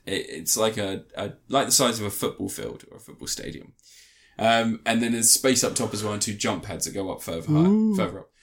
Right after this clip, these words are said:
Speaker 1: So I stepped out into the room, and then the guns started generating. So you had, like, these big turrets, and you had these smaller turrets, and there's bullets flying everywhere, and that, and just fucking everywhere. Like, it is a bit of a mess. There is a pattern to it, so everything has a pattern. So the big guns usually shoot out, shoot out, like, a door frame shaped,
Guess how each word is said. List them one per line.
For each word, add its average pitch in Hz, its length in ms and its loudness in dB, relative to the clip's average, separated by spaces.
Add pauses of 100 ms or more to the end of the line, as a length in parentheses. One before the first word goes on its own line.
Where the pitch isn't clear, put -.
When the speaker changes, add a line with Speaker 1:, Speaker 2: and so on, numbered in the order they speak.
(180)
Speaker 1:
So 123 140 2
I - 20 4
stepped 165 320 4
out 139 120 4
into 120 120 -2
the 120 100 0
room, 113 300 2
and 110 100 0
then 110 100 -2
the 110 80 0
guns 113 360 2
started 101 300 0
generating. 101 560 0
So 101 120 0
you 101 80 -2
had, 104 120 -4
like, 92 120 -4
these 101 80 -6
big 101 240 -4
turrets, 104 440 0
and 104 60 -6
you 104 60 -6
had 95 60 -8
these 98 160 0
smaller 101 280 -4
turrets, 98 340 0
and 98 60 -4
there's 95 140 -2
bullets 110 360 0
flying 110 340 -2
everywhere, 104 460 0
and 107 140 -4
that, - 260 -2 (360)
and 110 180 -2
just - 280 -4
fucking 117 460 -4
everywhere. 87 560 -2
Like, 117 300 2
it 123 120 2
is 131 200 6
a 117 80 2
bit 117 140 -2
of 113 60 -6
a 117 60 0
mess. 113 280 0
There 127 180 6
is 135 80 6
a 127 40 2
pattern 143 340 2
to 160 140 4
it, 165 140 2
so 120 160 4
everything 131 360 0
has 120 200 -2
a 110 60 -4
pattern. 101 320 -2
So 104 220 0
the 107 160 -2
big 131 260 4
guns 117 340 2
usually 113 240 0
shoot 110 240 2
out, - 200 -4
shoot 110 200 2
out, 101 140 0
like, 107 100 -2
a 104 60 -4
door 117 240 -2
frame 120 300 2
shaped, 120 420 0